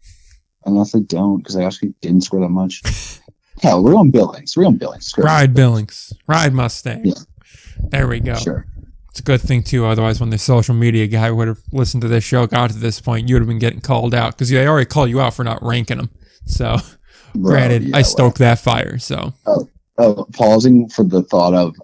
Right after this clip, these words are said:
Speaker 1: uh, I need just to get it out there to the world. Like, hey, like, just because one team beats another team in a, in a series, a playoff series, that doesn't necessarily mean they're gonna be be-,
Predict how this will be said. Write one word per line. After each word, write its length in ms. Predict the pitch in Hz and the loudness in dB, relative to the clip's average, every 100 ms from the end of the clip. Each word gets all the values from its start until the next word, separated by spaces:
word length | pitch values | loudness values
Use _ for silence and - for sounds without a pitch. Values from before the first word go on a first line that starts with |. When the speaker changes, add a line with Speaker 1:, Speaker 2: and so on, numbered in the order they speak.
| - | -4
Speaker 1:
uh, 360 | 85 78 76 - - | -2 0 -2 -6 -2
I 180 | 87 95 | 2 6
need 340 | 107 107 104 92 | 8 8 6 4
just 200 | 95 - | -2 0
to 160 | 90 | -2
get 240 | 85 90 90 | -2 -2 0
it 60 | 98 | 0
out 180 | 85 | 0
there 120 | 95 92 | 0 -2
to 80 | |
the 80 | 87 | -2
world. 320 | 80 80 90 90 | -2 -2 -4 -6
Like, 280 | 87 85 82 - _ _ _ | -4 -4 -4 -14 _ _ _
hey, 320 | - 175 92 - _ | -2 0 0 -6 _
like, 360 | 92 95 92 90 _ _ - | 0 2 4 0 _ _ -4
just 240 | 107 - | -2 2
because 480 | 127 127 110 104 95 | 2 4 4 4 0
one 320 | 85 95 104 | -2 2 2
team 320 | - 113 98 | 4 4 4
beats 180 | 92 90 | 2 0
another 180 | 95 98 | 0 0
team 200 | 98 87 | -2 -4
in 100 | 87 | -4
a, 100 | 85 - | -6 -4
in 80 | 98 | -2
a 60 | 92 | 0
series, 500 | - 107 120 92 87 | 2 2 2 0 -2
a 60 | |
playoff 300 | 80 87 92 | -4 -4 -2
series, 320 | 107 127 131 131 | 0 2 2 0
that 180 | 104 | -2
doesn't 240 | 101 101 101 | 0 2 0
necessarily 320 | 95 - 90 | 0 -2 0
mean 140 | 92 | 2
they're 100 | 85 | 0
gonna 160 | 82 82 | -2 -4
be 140 | 85 | -2
be-, 100 | 82 | -4